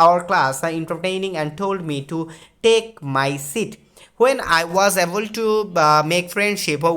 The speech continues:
with, uh, some of my classmates sitting, uh, close to me, I could remove my nervousness and enjoy every class।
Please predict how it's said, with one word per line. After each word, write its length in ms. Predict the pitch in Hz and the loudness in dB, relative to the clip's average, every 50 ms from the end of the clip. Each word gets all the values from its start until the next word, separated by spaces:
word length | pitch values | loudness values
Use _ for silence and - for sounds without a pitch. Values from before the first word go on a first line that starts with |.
| 156 | -2
with, 180 | 165 165 165 175 | -4 -4 -4 -4
uh, 240 | 151 131 - 143 - | -6 -4 -4 -4 -4
some 300 | - - 190 190 202 185 | 0 2 2 2 2 2
of 280 | 156 143 139 135 - | 2 0 0 0 -2
my 140 | 156 147 147 143 | -2 -4 -4 -2
classmates 500 | 147 185 180 175 175 190 185 180 180 175 175 - - - - - - | 0 0 0 0 0 -2 -2 -2 -2 -4 -6 -10 -14 -12 -10 -6 -4
sitting, 300 | 233 226 220 226 214 208 | -4 -2 -2 -2 -4 -4
uh, 220 | - 165 - 165 - | -6 -10 -10 -6 -4
close 240 | 208 190 185 190 | -4 -2 -2 -4
to 160 | - - 170 143 | -4 -4 -4 -2
me, 180 | 131 135 160 240 - - - - - - | 0 0 0 0 -2 -4 -8 -12 -6 -2
I 140 | 180 165 175 175 175 | 0 0 0 -2 -4
could 160 | 220 214 170 165 | -6 -8 -6 -6
remove 360 | 165 180 190 196 196 185 180 | -6 -4 -4 -4 -4 -4 -2
my 140 | 175 156 151 | -2 -2 0
nervousness 640 | 147 156 156 151 160 170 170 - 190 196 196 - | 0 0 0 0 -2 -2 -2 -2 -4 -4 -4 -4
and 260 | - 175 185 165 165 | -2 -2 -2 -2 -2
enjoy 500 | 165 180 180 180 180 240 240 233 - 190 175 | -4 -6 -6 -4 -4 -4 -4 -6 -6 -6 -6
every 220 | 151 147 170 143 | -6 -6 -8 -6
class। 240 | - 143 120 113 - | -4 -4 -4 -4 -4